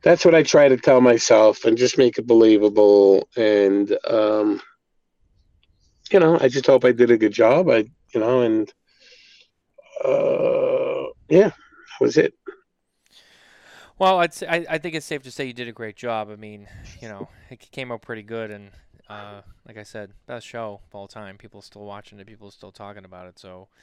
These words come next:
Speaker 2: uh, it's a legacy. It is. It'll always
Speaker 1: Yeah.
Speaker 2: be there. <laughs>
Speaker 1: Well, the,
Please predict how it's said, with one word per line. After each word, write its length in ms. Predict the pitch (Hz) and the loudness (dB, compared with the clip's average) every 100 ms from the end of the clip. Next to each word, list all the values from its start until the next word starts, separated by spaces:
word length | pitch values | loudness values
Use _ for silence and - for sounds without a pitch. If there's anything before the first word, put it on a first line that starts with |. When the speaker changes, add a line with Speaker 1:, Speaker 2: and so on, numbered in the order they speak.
| _ _ _ 113 | _ _ _ -16
Speaker 2:
uh, 40 | |
it's 120 | 135 | -14
a 60 | 208 | -10
legacy. 500 | 190 196 151 - 95 _ | -8 -10 -12 -20 -20 _
It 140 | - | -20
is. 260 | 131 104 - | -18 -18 -20
It'll 140 | 104 | -20
always 220 | 107 113 147 - | -18 -2 -2 -2
Speaker 1:
Yeah. 80 | |
Speaker 2:
be 60 | 113 | -6
there. 1200 | 92 90 - - _ - 170 196 - 175 - 160 | -20 -20 -20 -20 _ -14 -10 -10 -8 -10 -10 -6
<laughs> 40 | - | 0
Speaker 1:
Well, 280 | 160 180 - - - | 4 2 0 -4 2
the, 180 | 165 | 2